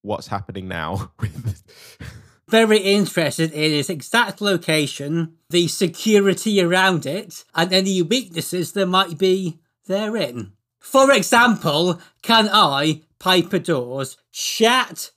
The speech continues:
Speaker 2: to one of the security persons and perhaps ask them out on a date and get them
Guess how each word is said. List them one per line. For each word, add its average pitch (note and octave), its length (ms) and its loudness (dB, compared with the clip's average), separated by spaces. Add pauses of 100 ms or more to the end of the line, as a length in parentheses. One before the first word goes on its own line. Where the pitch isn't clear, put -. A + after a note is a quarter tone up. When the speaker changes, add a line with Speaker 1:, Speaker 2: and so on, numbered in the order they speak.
(140)
Speaker 2:
to - 140 -2
one G3+ 240 0
of F#3 100 4
the F#3 120 2
security F#3 800 0
persons C3+ 800 -4 (280)
and G3+ 380 2 (240)
perhaps G3 640 0 (160)
ask G3+ 300 0
them G#3 180 0
out F#3+ 240 2
on F#3+ 140 -2
a F3 80 0
date C3+ 600 -6 (140)
and D3 300 -4
get D#3+ 300 -2
them D#3 480 0